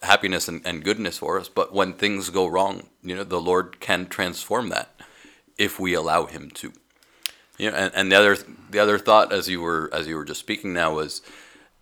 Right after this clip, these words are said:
you know, for the everyday for the everyday Christian, for our listeners, for, for the people who, who this is gonna be shared with, uh, you know, we say, "Okay, that's great, but now how does this, how, how do I make sense of this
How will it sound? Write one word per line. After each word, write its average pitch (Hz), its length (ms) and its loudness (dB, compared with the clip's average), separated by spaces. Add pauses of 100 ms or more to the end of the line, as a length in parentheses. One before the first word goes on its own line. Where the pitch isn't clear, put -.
(680)
you 110 120 0
know, - 40 -8
for 117 180 0
the 104 120 8
everyday 101 640 6 (720)
for 113 100 -2
the 110 80 4
everyday 101 320 4
Christian, - 420 -4 (100)
for 92 200 -2
our 87 120 4
listeners, 80 420 -2
for, 78 160 -6
for 82 180 -8
the 82 60 -4
people 85 280 -4
who, 82 300 -6
who 80 280 -10
this 82 160 -6
is 80 80 -12
gonna 76 160 -6
be 78 100 -12
shared 80 320 -4
with, 53 240 -10 (460)
uh, 73 240 -6 (420)
you 113 100 -4
know, 95 60 0
we 82 100 -4
say, - 200 -4
"Okay, 98 260 6 (260)
that's 107 280 6
great, 92 320 2
but 87 160 0
now 87 180 6
how 92 160 6
does 87 240 -4
this, - 380 -8 (120)
how, 107 240 4
how 110 140 6
do 107 60 8
I 98 160 8 (160)
make 104 280 -2
sense 90 280 -4
of 82 80 -10
this 85 260 -4